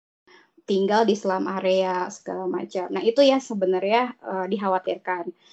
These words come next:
Karena kan ketika misalnya populasinya terlalu tinggi, juga misalnya polusi tinggi,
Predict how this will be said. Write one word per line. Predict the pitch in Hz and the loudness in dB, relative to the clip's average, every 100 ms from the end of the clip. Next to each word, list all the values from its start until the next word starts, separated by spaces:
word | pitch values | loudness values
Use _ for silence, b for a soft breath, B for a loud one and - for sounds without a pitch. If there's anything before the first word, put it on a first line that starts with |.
| b b _ | b b _
Karena | 185 214 | -4 0
kan | 233 302 294 | 4 6 4
ketika | 233 - 196 202 | 0 -4 -4 -2
misalnya | 196 202 202 185 185 | -2 -2 -2 0 0
populasinya | 196 196 196 196 - 190 | -2 0 2 2 -2 -4
terlalu | 190 185 180 180 | -2 0 0 0
tinggi, | 190 202 285 - | -2 0 -2 -2
juga | 202 196 220 277 - | -4 2 2 2 0
misalnya | 202 208 220 | -6 0 0
polusi | - 190 196 - 254 | 2 2 2 0 -2
tinggi, | 214 185 180 202 202 196 | -2 -4 -4 0 2 2